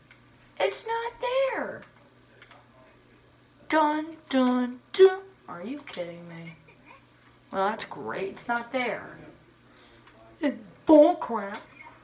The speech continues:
All right, what do you want? Are you looking for a horse to take? Ooh, we can upgrade horses. Heck yeah, I'll buy one.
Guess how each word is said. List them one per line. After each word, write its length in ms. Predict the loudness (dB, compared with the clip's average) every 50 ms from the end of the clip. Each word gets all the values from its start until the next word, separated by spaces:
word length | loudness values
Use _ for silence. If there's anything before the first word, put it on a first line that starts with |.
| -20 -20 -20 -20 -20 -10 -2
All 100 | 2 2
right, 220 | 4 4 4 2 2
what 120 | 0 0
do 60 | -2
you 60 | -2
want? 260 | -4 -4 -6 -6 -8 -6 -4
Are 80 | -2 -2
you 140 | 0 0 0
looking 320 | 0 -2 -2 -4 -6 -6
for 220 | -6 -2 0 0 0
a 80 | 0
horse 800 | -2 -4 -8 -16 -12 -8 -6 -6 -6 -6 -8 -10 -14 -16 -18 -18 -20
to 60 | -20
take? 360 | -18 -14 -14 -14 -14 -14 -16 -20 -20 -20 -20 -20 -20 -20 -20 -20 -20 -20 -20 -20 -20 -20 -20 -20 -20 -16 -4 4
Ooh, 1120 | 6 8 8 8 8 6 6 6 4 6 6 6 6 6 6 6 6 6 6 4 4 2 2
we 140 | 2 0 0
can 180 | 0 -2 -4 -2
upgrade 420 | -2 -2 -2 -4 -4 -4 -4 -6
horses. 540 | -8 -10 -12 -12 -12 -12 -12 -14 -14 -16 -20 -20 -20 -20 -20 -20 -20 -20 -20 -20 -20 -20 -20 -20 -16 -14
Heck 200 | -14 -12 -10 -8
yeah, 100 | -8 -8
I'll 60 | -8
buy 340 | -10 -12 -8 -6 -4 -4 -4
one. 280 | -6 -10 -12 -14 -16